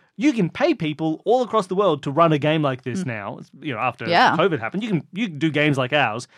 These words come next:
Speaker 1: for money anywhere, you know, you want. You can jump online and go run various companies that are running their own versions of these rooms, or even our version of these
Speaker 2: Mm.
Speaker 1: rooms for people who couldn't stay open during,
Speaker 2: I wonder
Speaker 1: during
Speaker 2: if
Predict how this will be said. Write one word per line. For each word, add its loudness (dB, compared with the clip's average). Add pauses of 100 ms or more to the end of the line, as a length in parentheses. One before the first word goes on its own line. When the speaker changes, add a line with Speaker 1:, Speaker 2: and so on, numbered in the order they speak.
(240)
Speaker 1:
for 2
money 0
anywhere, -2 (540)
you -6
know, -4
you -6
want. -2
You -10
can -4
jump -2
online -4
and -6
go -6
run -6
various -6
companies -8
that -8
are -10
running -6 (340)
their -4
own 0
versions -6
of -8
these -6
rooms, -4
or 4
even 0
our 0
version -4
of -10
these -12
Speaker 2:
Mm. -14
Speaker 1:
rooms -8
for -8
people -8
who -12
couldn't -10 (200)
stay -6
open -6
during, -10
Speaker 2:
I -10
wonder -18
Speaker 1:
during -4
Speaker 2:
if -6